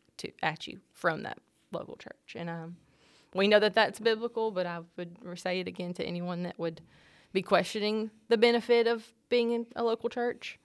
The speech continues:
consistently, <laughs> that if the effort that you put in is definitely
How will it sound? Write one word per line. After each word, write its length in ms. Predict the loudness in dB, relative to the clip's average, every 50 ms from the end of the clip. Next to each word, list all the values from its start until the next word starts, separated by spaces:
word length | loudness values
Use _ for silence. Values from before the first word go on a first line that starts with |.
| _ _ _ _ _ _ _ _ _ _ _ _ -4
consistently, 800 | -2 -2 0 0 -2 -2 0 0 0 2 2 2 0 0 -2 -6 -14 -20 -20 -20 _ _ _ _
<laughs> 440 | _ _ _ _ _ _ -14 -10 -6
that 340 | -2 2 4 4 4 4 2
if 180 | -2 -6 -6 -4
the 160 | -2 0 2
effort 260 | 2 0 0 -2 -4
that 100 | -6 -8
you 100 | -8 -6
put 200 | -4 -4 -4 -2
in 160 | -2 -4 -4
is 160 | -6 -8 -10 -6
definitely 680 | _ -2 -2 -2 -2 -4 -8 -6 -6 -6 -6 -6 -8